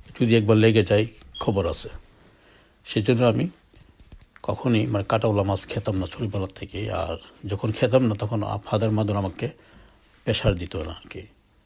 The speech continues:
যার কারণেই হয়তো বা খাওয়া হয় নাই। যাই হোক, তো সব মিলিয়ে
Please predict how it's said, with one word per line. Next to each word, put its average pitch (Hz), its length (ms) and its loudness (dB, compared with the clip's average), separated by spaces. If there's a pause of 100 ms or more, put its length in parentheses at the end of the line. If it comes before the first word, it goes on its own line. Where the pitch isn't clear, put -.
(140)
যার 110 140 2
কারণেই 110 280 0
হয়তো 101 240 -2
বা 104 160 -4 (480)
খাওয়া 98 280 0
হয় 90 120 -6
নাই। 87 160 -12 (360)
যাই 127 180 4
হোক, 160 120 2 (600)
তো 107 80 -6
সব 110 280 2
মিলিয়ে 127 400 2